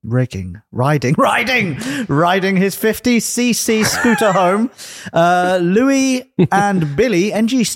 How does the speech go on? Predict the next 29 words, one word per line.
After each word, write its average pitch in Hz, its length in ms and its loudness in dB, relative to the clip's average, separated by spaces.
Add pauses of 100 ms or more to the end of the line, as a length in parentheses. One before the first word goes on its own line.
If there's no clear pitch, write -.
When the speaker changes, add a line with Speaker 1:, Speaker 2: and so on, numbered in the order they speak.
Speaker 1:
engine 208 300 0
swapping 180 340 0
a 156 40 2
Mark 185 280 2
One 175 140 -2
M 151 100 -2
X 143 160 -4
five. 123 320 0 (280)
Rick's 240 420 0 (100)
Automobilia 226 880 2
restoring 226 520 2
an 202 60 2
old 208 220 0
petrol 220 320 -2
pump. 226 340 -2 (240)
Andy 170 380 2
Wild 208 440 0
on 190 120 0
his 160 160 0
way 247 320 0
to 165 180 0
boxing 208 540 0
training. 202 600 -2 (460)
Gareth 294 360 2
Houston 262 440 2
in 170 160 4
Ireland. 185 520 0 (640)
Laserworks 202 880 2
Wakefield 139 720 0